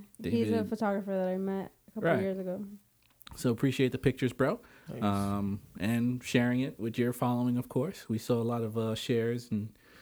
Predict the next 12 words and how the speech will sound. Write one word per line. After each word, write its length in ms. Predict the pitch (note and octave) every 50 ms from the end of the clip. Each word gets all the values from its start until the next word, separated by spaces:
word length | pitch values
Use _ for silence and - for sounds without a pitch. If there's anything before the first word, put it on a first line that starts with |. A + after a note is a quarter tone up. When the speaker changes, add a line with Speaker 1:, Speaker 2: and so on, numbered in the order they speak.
| - - - - _ _ _ _ -
Speaker 2:
uh, 560 | F#2+ F#2+ G2 G2 F#2+ F#2+ F#2 F#2 F#2 F#2 F#2+ G#2 - -
likes 500 | G#2 A2+ A#2+ B2 C3 - - - - -
coming 300 | - - C#3 C3+ C3+ C#3+
up 120 | C#3 -
after 600 | D3 C3+ C#3 - - C#3 C3+ C#3 C#3 C3+ C3+ C3 B2+ - -
we 120 | C#3 B2+
posted 380 | B2 - C#3 C3 B2+ - C3+ C3
his 140 | C3+ C3+ -
stuff. 380 | - - C#3+ F#3+ G3 - - -
So 220 | C#3+ C3 C#3+ D#3+ - - -
Speaker 1:
It's 180 | G3+ - -
performing 880 | - - - A#3+ G#3 - - A3+ G#3+ G#3+ G#3+ A3 A3 G#3+ G#3+ G#3 -